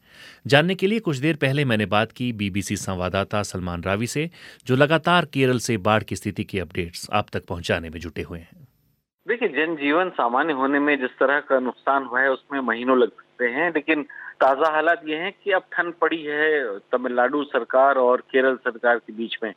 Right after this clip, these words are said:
Speaker 2: क्योंकि सुप्रीम कोर्ट में केरला ने जो है पूरा इल्जाम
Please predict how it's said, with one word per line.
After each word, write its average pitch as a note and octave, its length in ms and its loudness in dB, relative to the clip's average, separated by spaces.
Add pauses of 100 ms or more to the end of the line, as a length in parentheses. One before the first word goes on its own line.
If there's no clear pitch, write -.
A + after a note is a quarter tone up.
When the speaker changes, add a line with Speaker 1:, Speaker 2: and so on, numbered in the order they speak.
(240)
Speaker 2:
क्योंकि D#3+ 640 4
सुप्रीम D#3+ 320 0
कोर्ट D#3+ 320 2
में A2+ 160 0
केरला C3+ 440 2
ने C#3+ 220 2
जो B2+ 160 0
है C3 320 2
पूरा D3+ 420 0
इल्जाम B2+ 540 0